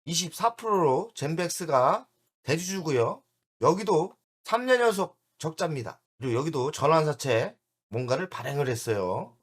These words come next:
포니링크도 자회사지만 뭐 튼튼한 회사가 아니고 여기도 뭔가 느낌이 상당히 안 좋죠. 보면 차트를 보면 삼천구백 원에서 작살이 났다가 최근에 오르는 분위기예요. 자, 젠백스의 연간 실적을 보겠습니다.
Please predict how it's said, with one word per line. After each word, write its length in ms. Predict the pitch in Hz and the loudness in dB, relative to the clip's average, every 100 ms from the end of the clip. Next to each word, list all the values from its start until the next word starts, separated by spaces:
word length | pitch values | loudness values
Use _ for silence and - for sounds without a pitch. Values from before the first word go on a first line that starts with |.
| _ | _
포니링크도 1000 | 254 269 226 202 185 190 214 165 90 - _ | -4 -4 -4 -4 -6 -6 -4 -6 -8 -14 _
자회사지만 720 | - 160 226 247 196 160 135 190 _ _ _ | -2 0 4 2 2 0 0 -4 _ _ _
뭐 180 | 117 - | -8 -8
튼튼한 420 | 269 277 277 240 | -12 -2 0 2
회사가 260 | 220 208 | 0 2
아니고 500 | 131 165 175 180 92 - | 2 0 -4 -4 -6 -8
여기도 320 | 147 214 185 | -8 -4 -4
뭔가 380 | 113 220 180 147 | -2 0 2 2
느낌이 560 | 165 - 190 131 185 _ _ | 0 -8 -6 -6 -10 _ _
상당히 580 | - 233 226 214 156 - | -4 -2 -2 -4 -4 -8
안 200 | - 151 | -6 -6
좋죠. 560 | 185 185 165 127 143 196 _ _ | -6 -6 -2 0 -2 -8 _ _
보면 240 | 165 190 185 | -6 -6 -4
차트를 340 | 240 240 233 | -6 -6 -4
보면 200 | 196 185 | -2 -4
삼천구백 600 | 185 226 233 165 165 190 | -4 -6 -6 -6 -6 -4
원에서 520 | 185 160 127 120 214 _ _ _ | -2 -2 -2 -2 -4 _ _ _
작살이 580 | - 139 - - 220 196 | -4 -2 -2 2 2 4
났다가 580 | 127 135 175 160 131 165 | -2 -2 0 2 0 -2
최근에 320 | - 214 214 | -8 -12 -6
오르는 380 | 147 135 180 160 | -6 -4 -4 -6
분위기예요. 720 | 113 135 143 123 98 107 214 _ _ _ _ | -6 -10 -4 -2 -2 -2 -6 _ _ _ _
자, 80 | 123 | -10
젠백스의 720 | - 180 247 240 240 196 214 135 | -2 6 8 6 2 0 0 2
연간 340 | 170 202 190 | 2 6 4
실적을 400 | 220 226 220 185 | 4 -2 -2 -2
보겠습니다. 680 | 123 147 - 127 92 - | -4 -10 -8 -8 -8 -10